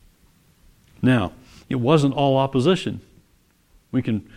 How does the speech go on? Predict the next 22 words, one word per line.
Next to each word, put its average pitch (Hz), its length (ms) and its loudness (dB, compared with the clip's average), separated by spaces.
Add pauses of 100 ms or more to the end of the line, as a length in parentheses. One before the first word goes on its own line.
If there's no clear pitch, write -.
(140)
thank 127 260 -4
God 123 260 0
for 123 120 -6
that. 139 320 0
There's 117 240 -6
a, 104 140 -8 (260)
a 101 100 -8
ray 147 280 4
of 214 140 2
hope 214 340 2
in 147 80 0
this 127 140 -6
passage, 120 440 -8
a, 127 180 -8
a 135 80 0
very 180 320 0
big 156 320 -2
one. 104 300 -10 (1200)
It 117 80 -6
wasn't 185 380 2
all 185 320 4
opposition. 170 640 2